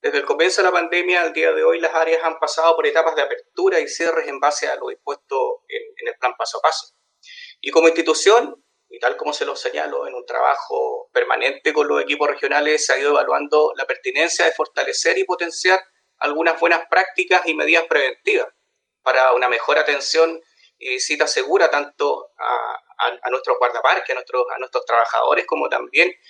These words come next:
a los visitantes. Y entre ellas poder destacar algunas de ellas, la regulación y el control de la capacidad de acogida para zonas y actividades de uso público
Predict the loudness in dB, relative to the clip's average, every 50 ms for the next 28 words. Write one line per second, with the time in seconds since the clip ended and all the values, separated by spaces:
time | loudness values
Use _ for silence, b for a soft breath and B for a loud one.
0 | b b b b -4 -2 0 0 0 0 -2 -6 -4 -2 0 0 0 -2 -6 _
1 | _ _ _ _ _ _ _ _ _ _ _ _ _ _ _ _ 0 0 2 4
2 | 4 4 6 6 4 4 6 4 4 4 2 0 2 2 4 4 4 4 4 4
3 | 4 4 4 4 4 4 4 4 2 -2 -6 -6 -8 -6 -4 -2 -2 -2 -2 -2
4 | -2 -2 -2 0 0 0 2 2 0 -2 0 -2 -4 -2 -2 0 0 2 4 4
5 | 2 2 2 0 -4 -4 -6 -4 -2 0 2 2 2 0 0 -2 -2 -2 0 0
6 | 2 2 0 -2 -2 -2 0 2 2 2 0 -4 -6 -8 _ -12 -6 -2 0 0
7 | 0 -2 -8 -10 -6 -6 -6 -2 -2 -2 -2 -2 -2 -6 -8 -10 -18 _